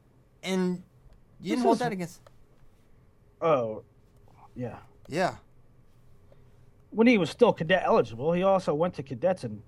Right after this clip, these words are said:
Speaker 1: Well, Kyle Snyder also won Junior Worlds.
Speaker 2: But then
Speaker 1: And was
Speaker 2: by, th-, by that time, Kyle Snyder was ahead of him. All right, let's, all right.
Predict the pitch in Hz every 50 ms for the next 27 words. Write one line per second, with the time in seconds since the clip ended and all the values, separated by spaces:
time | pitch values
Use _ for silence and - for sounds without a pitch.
0 | - - - 175 220 233 208 - - - 226 277 311 330 320 - - 269 262 262
1 | 247 226 196 214 214 - 214 196 196 190 170 139 139 175 185 175 165 143 127 123
2 | 107 98 82 76 - - - - - - - - - - - - - - - -
3 | - - - - _ - - - - - - _ - - - - - - - -
4 | - 240 240 240 294 311 294 196 190 185 175 240 247 240 - 254 - _ _ -
5 | 262 254 240 262 320 311 - - 330 320 269 - 285 320 302 - - 320 320 320
6 | 320 277 285 277 311 285 185 123 104 - - _ - - - - - - - -
7 | 269 269 180 - 240 311 320 - - 220 226 160 117 -